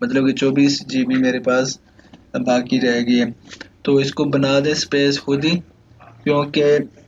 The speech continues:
<clears throat> ऐसा होता है कि मैंने जब last time iPhone का सिक्स था, मैंने उसका software करा, तो वो था कोई थ्री, तीन जी बी, तो वो एक्सट्रैक्ट हो रही थी laptop में, laptop से फिर वो phone में होती है।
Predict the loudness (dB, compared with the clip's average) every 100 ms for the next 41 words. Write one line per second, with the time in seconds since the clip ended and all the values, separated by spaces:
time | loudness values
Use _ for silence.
0 | _ -20 -4 0 2 2 2 2 0 2
1 | 0 0 0 0 2 0 -2 -6 -12 -4
2 | -2 0 0 0 -4 -6 -2 -2 -4 -4
3 | -4 -2 -2 -2 -2 -4 -6 -6 0 0
4 | 2 0 2 0 0 -2 0 -2 -2 -2
5 | -2 0 0 0 0 0 0 0 -4 -6
6 | -6 -2 -2 -4 -10 -20 -20 -6 -4 0
7 | 0 2 2 0 -4 _ _ -4 2 4
8 | 4 4 4 4 4 4 2 0 -2 -2
9 | 0 2 2 2 0 2 0 0 0 0
10 | 0 2 2 0 -2 -2 -2 -2 -4 0
11 | 0 0 0 -4 0 0 2 0 -2